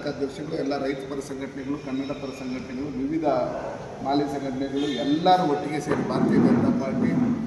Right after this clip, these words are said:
ಎಲ್ಲ ಪಕ್ಷದ ಮುಖಂಡರುಗಳು ಒಟ್ಟಿಗೆ ಸೇರಿಕೊಂಡು ಇವತ್ತು ಏನು ನಾಳೆ ಬಂದ್ ಮಾಡಬೇಕು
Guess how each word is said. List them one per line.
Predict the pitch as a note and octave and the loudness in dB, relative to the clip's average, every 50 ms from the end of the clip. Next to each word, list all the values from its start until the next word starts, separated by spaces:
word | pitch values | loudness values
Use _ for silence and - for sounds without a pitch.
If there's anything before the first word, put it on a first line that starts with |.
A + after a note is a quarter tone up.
| - - - - - B2 C#3 | -6 -8 -10 -10 -8 -6 -4
ಎಲ್ಲ | D#3 E3+ F3+ F#3 E3 - F3+ F3+ F#3 - - - - - - D#3 | 0 2 4 4 4 2 0 -2 -4 -6 -6 -8 -10 -10 -10 -10
ಪಕ್ಷದ | D3 - - D#3 D#3 C#3+ C#3+ | -10 -8 -8 -6 -6 -4 -4
ಮುಖಂಡರುಗಳು | C#3+ C#3 D#3+ E3 D#3 D#3 D3 D3+ C#3+ C3+ | -4 -4 -6 -6 -6 -4 -4 -2 0 0
ಒಟ್ಟಿಗೆ | - - - D3+ D#3 D3+ - | -2 -2 -4 -4 -4 -4 -4
ಸೇರಿಕೊಂಡು | - C3+ - - - C#3+ C3 - - D3 | -2 0 2 4 4 4 4 4 4 4
ಇವತ್ತು | C3+ C3+ B2 A#2+ - - C#3 C#3 C#3 C#3+ | 4 4 2 2 0 2 4 4 6 6
ಏನು | C#3+ C#3 C#3+ C3 B2+ A2+ G#2 - - - - - - - - A2 G#2+ - - - - - - - - - - - - - - - - - - - - - - | 4 2 0 -2 -4 -4 -6 -8 -10 -12 -14 -14 -16 -16 -16 -14 -14 -14 -14 -6 0 2 2 4 2 0 -2 -4 -6 -8 -10 -14 -14 -12 -4 2 4 6 8
ನಾಳೆ | - - - E3+ E3 D#3+ E3 | 8 8 6 6 2 2 2
ಬಂದ್ | E3+ F3+ F#3 F#3 | 0 0 2 2
ಮಾಡಬೇಕು | F#3 F3+ - - - - | 0 2 2 4 4 6